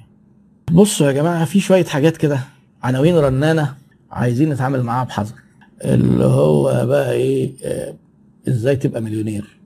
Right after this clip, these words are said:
إزاي تكسب معرفش إيه من النت، إزاي الفوركس هينقلك نقلة كذا، آه، سيب شغلك واتبع شغفك، واخبط لهم الباب برجلك، اكسر حتى باب الشركة، مش مشكلة، ما أنت هتمشي وهتبقى بكرة مليونير تشتري الشركة.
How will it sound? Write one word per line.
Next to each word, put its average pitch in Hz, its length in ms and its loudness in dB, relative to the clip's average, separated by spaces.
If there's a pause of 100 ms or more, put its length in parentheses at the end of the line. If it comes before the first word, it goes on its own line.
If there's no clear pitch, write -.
(520)
إزاي 123 260 2
تكسب 135 340 -2
معرفش 123 360 -4
إيه 131 120 2
من 113 120 -2
النت، 101 260 -6 (600)
إزاي 123 440 2
الفوركس 139 400 -2
هينقلك 123 480 -2 (140)
نقلة 120 420 -4
كذا، 101 240 -6 (520)
آه، 127 340 -4
سيب 165 200 2
شغلك 151 480 0
واتبع 135 460 0
شغفك، 113 340 -6 (680)
واخبط 127 760 -2
لهم 151 260 2
الباب 127 280 0
برجلك، 135 420 0
اكسر 127 200 -4
حتى 127 260 -6
باب 127 120 0
الشركة، 123 320 -4
مش 113 160 -8
مشكلة، 120 280 -2
ما 113 80 -4
أنت 110 120 -8
هتمشي 131 380 -2
وهتبقى 113 340 -4
بكرة 123 420 -2
مليونير 131 420 2
تشتري 135 340 -2
الشركة. 131 420 -2